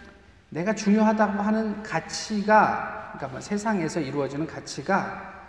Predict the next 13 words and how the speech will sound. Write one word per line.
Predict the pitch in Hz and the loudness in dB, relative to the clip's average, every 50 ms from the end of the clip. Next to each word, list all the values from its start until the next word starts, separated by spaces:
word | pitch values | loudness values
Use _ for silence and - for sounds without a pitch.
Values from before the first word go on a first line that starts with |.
| - - - - - - | -20 -20 -20 -20 -14 -10
어, | 123 127 120 120 117 120 120 - - | -8 -6 -4 -4 -4 -6 -6 -8 -10
성취되고 | - - - 262 - - - - 226 180 160 170 175 | -10 -8 -6 -6 -6 -6 -8 -6 -4 -2 -2 -2 -2
그렇지 | 165 - 151 156 151 - - | 0 2 2 2 2 0 -6
않는 | - - 127 135 143 151 147 139 | -6 -6 -4 -2 -2 -2 -2 -2
것에 | 127 123 117 - - 190 190 - - - - - - - - - - - - | -4 -4 -4 -4 -2 0 0 -2 -2 -6 -12 -14 -16 -18 -20 -20 -16 -12 -8
연연해 | 120 110 113 131 139 151 165 180 185 190 190 190 190 | -6 -4 -4 -2 -2 0 2 2 2 2 2 2 2
하지 | 185 196 196 196 170 | 2 0 -2 -4 -6
않는다, | 127 123 131 147 160 147 120 | -6 -4 -4 -4 -4 -4 -4
이런 | 113 127 151 190 196 165 | -2 0 2 2 4 2
의미로 | 127 120 123 123 131 131 127 127 117 147 175 202 | 2 0 -2 -2 -4 -4 -4 -4 -2 0 0 -2
보시면 | 196 - 139 - - 143 143 143 147 | -2 -4 -8 -10 -8 -6 -6 -6 -6
된다는 | - 123 123 123 139 131 113 110 | -6 -6 -6 -6 -6 -6 -6 -8
말이에요. | 117 - - - | -10 -12 -14 -16